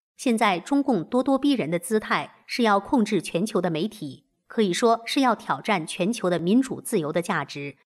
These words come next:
问题不在于他咄咄逼人，而是在于西方和民主社会能不能守住现在的价值。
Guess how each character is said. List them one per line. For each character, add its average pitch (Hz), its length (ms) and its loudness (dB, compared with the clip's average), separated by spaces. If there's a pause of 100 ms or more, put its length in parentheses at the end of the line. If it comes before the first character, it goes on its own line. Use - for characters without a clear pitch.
(160)
问 294 140 6
题 240 200 2
不 202 100 0
在 214 180 2
于 165 120 0
他 202 180 -2
咄 247 160 2
咄 254 140 2
逼 262 160 0
人， 160 400 -2
而 208 100 0
是 247 160 0
在 240 200 2
于 175 200 0
西 262 220 -2
方 269 260 0
和 190 220 0
民 180 200 4
主 - 160 0
社 175 200 0
会 165 340 -2
能 196 160 2
不 294 120 2
能 196 140 2
守 180 200 -2
住 170 260 0
现 175 240 -4
在 165 140 0
的 143 80 -8
价 156 240 -4
值。 135 340 -12